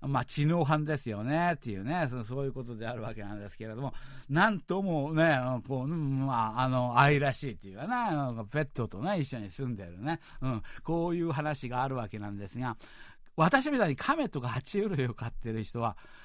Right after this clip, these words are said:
これダメ。<laughs> これ全然ありえない。こういうのはありえない。ね。一方的に、あの、愛を注がなきゃいけない。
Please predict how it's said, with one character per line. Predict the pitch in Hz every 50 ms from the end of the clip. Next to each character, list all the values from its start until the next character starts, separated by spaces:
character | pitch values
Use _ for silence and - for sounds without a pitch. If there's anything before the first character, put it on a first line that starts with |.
| - -
こ | - 180
れ | 214 220
ダ | - - 147 131 139
メ。 | 143 - - - -
<laughs> | -
こ | - - - -
れ | 175
全 | - - - - 190 - -
然 | 208 - - - 214 - -
あ | 160 - - 208 -
り | - 302 - -
え | - 147 -
な | - - -
い。 | - - - - - 160 - - 143 139 -
こ | - 165 170 190
う | 202
い | 208 226 220
う | 214
の | 220 226
は | 208 180 165 160 170 - 135 147
あ | 160
り | 170 180
え | 185
な | 165 139
い。 | 104 -
ね。 | - 147 160 135 - - - - 123
一 | 170 196 208 196 - -
方 | - 330 320 285
的 | - 277 262 254 262 240
に、 | 254 262 240 214 143 107 - - - -
あ | - - 214
の、 | 185 170 170 202 190
愛 | 240 302 285 226
を | 175
注 | - 127 151 - - 254 - -
が | 214
な | -
き | 143 - -
ゃ | 135
い |
け | 123 117
な | -
い。 | 127